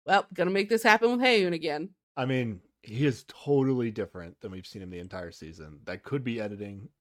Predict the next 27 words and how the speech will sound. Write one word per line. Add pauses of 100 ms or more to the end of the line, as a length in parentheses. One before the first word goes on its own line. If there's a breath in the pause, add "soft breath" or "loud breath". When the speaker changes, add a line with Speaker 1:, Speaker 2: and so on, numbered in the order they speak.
Speaker 2:
I
don't
know,
but (200)
he
is (220)
treating (440)
Haeyoon (260)
one
eighty
differently
to
me.
That's,
that's
how
I
Speaker 1:
Yeah.
Speaker 2:
feel. (320)
Speaker 1:
Yeah. (460)
Speaker 2:
All
right. (240)
They
go
to
the
cafe,